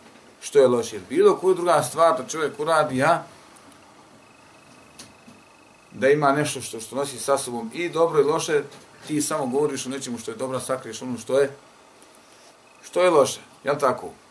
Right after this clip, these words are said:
<clears throat> Ili sam, ili čovjek sam sebe predstavi, a? Ono što ima loše kod sebe, uvijek pokuša to sakrije kod njega kako bi kod njega on izgledao, jel?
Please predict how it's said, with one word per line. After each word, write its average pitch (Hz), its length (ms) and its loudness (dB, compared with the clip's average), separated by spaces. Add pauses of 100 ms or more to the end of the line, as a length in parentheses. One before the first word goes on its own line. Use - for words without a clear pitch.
<clears throat> 151 60 -10 (680)
Ili 147 140 0
sam, 196 380 2 (100)
ili 127 200 -6
čovjek 185 260 2
sam 190 280 4
sebe 190 260 4
predstavi, 151 640 0 (580)
a? 143 260 0 (1700)
Ono 147 240 2
što 143 160 -6
ima 151 180 0
loše 143 320 0
kod 151 200 -2
sebe, 135 160 -2
uvijek 147 240 -6 (260)
pokuša 135 480 -4
to 123 100 -10
sakrije 139 420 -4
kod 135 120 -8
njega 143 180 -4
kako 139 300 -2
bi 110 160 -12
kod 139 140 0
njega 131 220 -2
on 127 100 -2
izgledao, 117 380 -6
jel? 123 160 -4